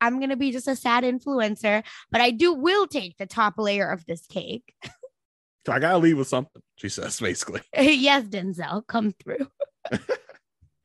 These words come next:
Speaker 1: And then Jen, uh, after that, sorry, uh, is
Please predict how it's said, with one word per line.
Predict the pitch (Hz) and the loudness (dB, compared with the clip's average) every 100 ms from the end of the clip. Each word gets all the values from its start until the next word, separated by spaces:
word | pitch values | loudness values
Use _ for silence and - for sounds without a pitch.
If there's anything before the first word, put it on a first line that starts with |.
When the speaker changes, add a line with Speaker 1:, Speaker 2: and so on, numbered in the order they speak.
| - 381 311 - | -8 -6 -4 0
Speaker 1:
And | 302 320 | 2 4
then | 349 392 392 269 | 2 2 -2 -6
Jen, | 240 294 269 285 285 - - | 0 2 4 4 0 -2 -4
uh, | 262 240 220 - _ _ | -2 0 -2 -8 _ _
after | 202 269 - 330 | 0 2 4 4
that, | 294 277 - | 6 4 2
sorry, | - 185 170 165 - | 0 0 -2 -6 0
uh, | 175 190 | 0 4
is | 254 233 | 2 2